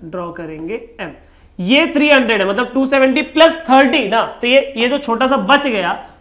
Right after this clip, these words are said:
ये कितना रहेगा? ये कितना रहेगा? सिक्सटी रहेगा। और ये कितना रहेगा?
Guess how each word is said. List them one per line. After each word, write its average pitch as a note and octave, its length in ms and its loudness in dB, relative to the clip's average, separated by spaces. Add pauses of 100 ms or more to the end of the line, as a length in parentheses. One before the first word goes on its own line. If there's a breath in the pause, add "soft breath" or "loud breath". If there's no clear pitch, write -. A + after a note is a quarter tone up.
(460 soft breath)
ये A3 120 0
कितना B3+ 280 0
रहेगा? A3 340 2 (480)
ये F#3+ 140 0
कितना G3+ 300 -2
रहेगा? G3 340 0
सिक्सटी - 580 -6
रहेगा। E3 360 -4
और G#3+ 180 2
ये G#3 180 0
कितना A#3+ 360 -2
रहेगा? F#3 320 -2